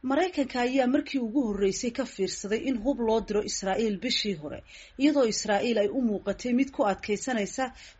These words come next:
go'aanka ku saabsan duulaanka Rafax, sida uu sheegay sarkaal ka tirsan dowladdu. Sababtoo ah, mas-uuliyiinta Israa'iil si buuxda ugamay hadlin walaaca Maraykanku ka qabo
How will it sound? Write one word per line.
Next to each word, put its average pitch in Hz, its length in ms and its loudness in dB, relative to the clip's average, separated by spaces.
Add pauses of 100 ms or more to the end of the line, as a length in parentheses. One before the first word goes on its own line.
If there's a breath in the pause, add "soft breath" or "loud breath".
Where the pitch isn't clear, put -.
go'aanka 294 420 4
ku 294 140 -2
saabsan 208 600 -2 (300)
duulaanka 247 500 2
Rafax, 240 400 -4 (300 soft breath)
sida 240 280 0
uu 196 120 4
sheegay 208 380 0
sarkaal 233 480 -2
ka 320 120 -4
tirsan 220 380 -6
dowladdu. 196 440 2 (420 loud breath)
Sababtoo 202 520 0
ah, 202 200 2
mas-uuliyiinta 208 680 -2
Israa'iil 226 540 0 (260 loud breath)
si - 200 0
buuxda 262 400 -2
ugamay 240 400 0
hadlin 190 440 -6
walaaca 220 380 2
Maraykanku 220 560 -2
ka 277 140 -4
qabo 165 340 -8